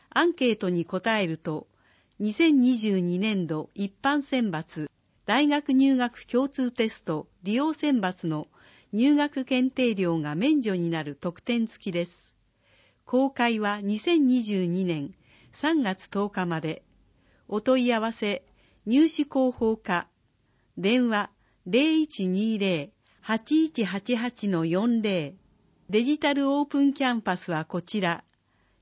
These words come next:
二次元コードが載っています。新潟産業大学からお知らせ。大学ホームページ、二次元コードが載っています。空手道部が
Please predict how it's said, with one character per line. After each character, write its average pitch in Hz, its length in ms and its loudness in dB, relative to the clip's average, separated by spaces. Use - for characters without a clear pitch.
二 214 160 0
次 285 120 2
元 311 240 4
コ 285 220 0
ー 247 40 0
ド 190 120 0
が 160 140 0
載 165 100 0
っ 165 40 -4
て - 220 -6
い 190 140 0
ま 175 160 -4
す。 - 280 -20
新 285 260 6
潟 311 280 0
産 277 320 2
業 254 220 2
大 226 240 -2
学 165 280 -4
か 160 140 -6
ら 156 140 -4
お 160 80 -4
知 196 160 -6
ら 180 140 -2
せ。 156 300 -8
大 262 220 4
学 262 280 -2
ホ 233 200 2
ー - 40 2
ム 233 140 2
ペ 214 260 2
ー 165 40 -2
ジ、 147 240 -10
二 202 140 -2
次 294 140 4
元 311 240 2
コ 285 200 0
ー 247 40 0
ド 202 100 0
が 170 160 0
載 156 120 -2
っ - 20 -8
て - 220 -8
い 180 120 -2
ま 160 180 -4
す。 - 280 -20
空 269 300 0
手 294 180 -2
道 254 240 4
部 170 180 -4
が 156 220 -6